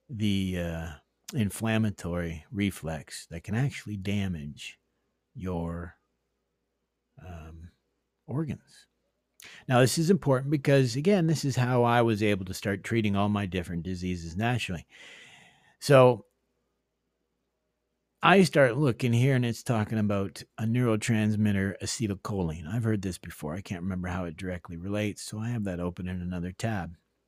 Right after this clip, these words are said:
So I wanted to see if there's something I can glean from this. Is there a way to maybe reduce inflammation? But again, we're looking, and it's talking about these specialized cells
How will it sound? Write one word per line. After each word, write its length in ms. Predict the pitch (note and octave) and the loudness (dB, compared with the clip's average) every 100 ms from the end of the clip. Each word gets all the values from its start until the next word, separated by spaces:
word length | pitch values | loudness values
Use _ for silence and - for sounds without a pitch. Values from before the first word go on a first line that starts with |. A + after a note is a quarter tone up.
| _ _ _ _ _ _ - - | _ _ _ _ _ _ -12 -4
So 140 | A#2+ | 0
I 60 | A#2+ | 4
wanted 340 | A2+ A2 G2+ | 4 4 2
to 80 | G#2 | -2
see 460 | - C#3 C3+ C3 - - - | 0 2 4 2 -2 -16 -4
if 200 | - E3 | 4 6
there's 200 | - E3+ | 8 6
something 440 | - D3+ B2+ C3 B2 | 6 4 4 4 4
I 100 | A#2 | 2
can 240 | - B2+ | 2 2
glean 300 | A#2+ A#2+ G#2+ | 4 4 4
from 160 | F2 D#2+ | 2 -4
this. 200 | D#2+ - | -4 -6
Is 140 | F2+ | -6
there 160 | F2+ F#2 | -2 0
a 100 | F2+ | 0
way 280 | F#2+ G2 F#2 | 2 2 2
to 100 | F2+ | 0
maybe 320 | F2+ F2 F2 | -2 -2 -4
reduce 480 | F2 E2+ G2 F2+ G2 | -4 -2 -2 -2 -6
inflammation? 720 | F2 G2 F#2 F#2+ F#2+ - - _ _ _ _ _ _ _ _ _ _ _ _ _ | -8 -6 -6 -4 -8 -12 -18 _ _ _ _ _ _ _ _ _ _ _ _ _
But 80 | A#2 | -4
again, 320 | A2 C3 B2 | 2 4 4
we're 100 | B2 | 6
looking, 640 | C3+ D3+ - D#3+ E3 D#3+ - | 8 6 6 4 6 4 0
and 160 | B2 | -2
it's 200 | C3+ B2+ | -2 -4
talking 420 | - A2 A2+ - A#2 | -2 -2 -2 -2 -2
about 320 | A2 G#2+ G#2+ | 0 -2 -4
these 240 | A2 A2 | -6 -6
specialized 720 | - G#2 G2+ - G#2 G2 G#2 | -6 -6 -6 -6 -6 -4 -4
cells 580 | - F2+ F2+ F2+ F#2 - | -6 -6 -4 -6 -8 -14